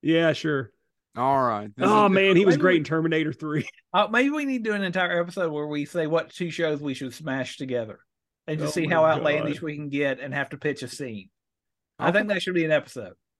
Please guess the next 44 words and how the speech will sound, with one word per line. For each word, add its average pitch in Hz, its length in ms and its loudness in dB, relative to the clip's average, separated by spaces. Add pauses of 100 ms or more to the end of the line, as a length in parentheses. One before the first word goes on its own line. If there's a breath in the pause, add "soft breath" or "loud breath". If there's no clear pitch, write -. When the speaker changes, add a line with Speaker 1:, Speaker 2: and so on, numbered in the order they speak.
Speaker 2:
There 139 140 -2
you 185 100 -2
go. 285 300 -8 (680)
Tune 269 220 6
in 349 180 6
next 339 300 2
week 185 300 2
where 160 120 0
we 135 160 2
will 139 220 -2
not 156 200 2
do 151 200 -2
any 147 240 -2
of 101 160 -10
that. 90 260 -14 (380)
Speaker 3:
No, 185 140 2
Speaker 2:
Just 170 100 6
Speaker 3:
we're 202 100 4
gonna 190 180 2
do 175 60 2
something 175 240 -2
else 160 160 0
next 175 220 -6
week, 160 160 -4
but 170 100 2
eventually, 180 680 -4
when 147 180 -10
we're 151 180 0
out 170 140 2
of 180 100 0
ideas, 180 640 0
<laughs> 143 100 -10
you 226 60 -4
will 208 320 4
see. 180 540 -2 (260 soft breath)
All 226 100 2
right, 208 200 4
now 196 180 4
in 202 80 0
this 339 240 2
episode, 175 640 2
Speaker 2:
<laughs> 240 180 -8
Speaker 3:
Andy 320 200 -6
Griffith, 247 560 0